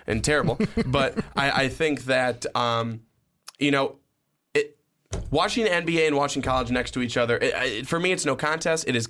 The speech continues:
Speaker 1: college all the way because college is more exciting. I, I think, uh, you know, N-, N B A is more big play, big dunk, blah, blah, blah. Okay, that's cool. I love that. I love the big dunk. I love the big play, everything like that. But college is so much more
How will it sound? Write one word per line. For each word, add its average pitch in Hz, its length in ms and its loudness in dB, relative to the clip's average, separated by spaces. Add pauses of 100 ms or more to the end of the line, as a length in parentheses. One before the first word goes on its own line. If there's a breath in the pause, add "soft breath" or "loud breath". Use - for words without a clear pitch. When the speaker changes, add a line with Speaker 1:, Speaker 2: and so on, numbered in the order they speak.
Speaker 1:
college 147 400 0
all 123 140 0
the 113 60 -2
way 92 180 -2 (480 loud breath)
because 131 500 2
college 156 380 0
is 110 100 -2
more 120 160 2
exciting. 143 560 -2 (380 loud breath)
I, 123 320 0
I 127 80 0
think, 143 480 -2
uh, 117 260 2
you 127 80 2
know, 127 100 2
N-, 156 180 2
N 190 160 0
B 196 100 2
A 175 80 2
is 143 140 0
more 147 460 2 (300 loud breath)
big 190 280 0
play, 147 800 2
big 151 260 0
dunk, 139 440 0
blah, 143 180 2
blah, 135 100 2
blah. 131 160 -2 (180 loud breath)
Okay, 170 220 0
that's 156 180 2
cool. 196 440 0
I 131 100 2
love 147 380 2
that. 120 160 0
I 120 100 0
love 147 460 2
the 143 60 0
big 135 220 0
dunk. 135 220 0
I 123 60 2
love 131 160 2
the 120 80 -6
big 123 200 -2
play, 123 200 2
everything 120 340 0
like 117 180 -2
that. 120 240 0
But 120 220 -2
college 165 480 2
is 120 180 -6
so 156 220 2
much 156 260 -2
more 131 260 0